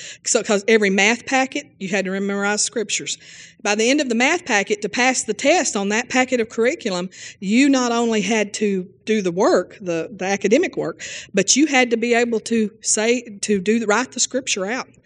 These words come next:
And, uh, completely. And so that was just part of it. And that was in English, that was in science. And so a lot of word got hid in their hearts. And they're not n-, walking around quoting it all the time, but whether they've known it or not, the word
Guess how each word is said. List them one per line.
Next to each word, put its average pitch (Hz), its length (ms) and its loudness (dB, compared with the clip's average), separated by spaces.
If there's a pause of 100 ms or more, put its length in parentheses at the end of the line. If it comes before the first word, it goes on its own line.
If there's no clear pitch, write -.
(460)
And, 202 260 4
uh, 165 140 -4
completely. 208 640 0
And 175 180 -4
so 196 300 0
that 196 160 2
was 196 100 -2
just - 160 -2
part 240 300 0
of 285 180 -2
it. - 180 -6 (160)
And 190 140 -4
that 202 160 0
was 202 140 2
in 190 100 0
English, 247 400 0
that 151 140 -4
was - 120 -10
in 160 60 -6
science. 247 460 0
And 175 100 -4
so 202 200 0
a 190 40 2
lot 220 240 2
of 262 60 2
word 254 440 2
got 208 200 -2
hid 254 420 0 (340)
in 220 220 2
their 214 220 2
hearts. - 640 -4 (480)
And 220 140 4
they're 240 140 4
not 226 260 0
n-, 220 240 0
walking 220 320 2
around 208 240 0
quoting 311 320 2
it 220 100 2
all 190 160 0
the 190 120 -6
time, 214 360 -2 (300)
but 208 240 4
whether 214 440 4
they've 214 280 2
known 277 240 2
it 269 80 0
or 202 80 -2
not, 196 300 -4
the 196 80 -4
word 214 460 0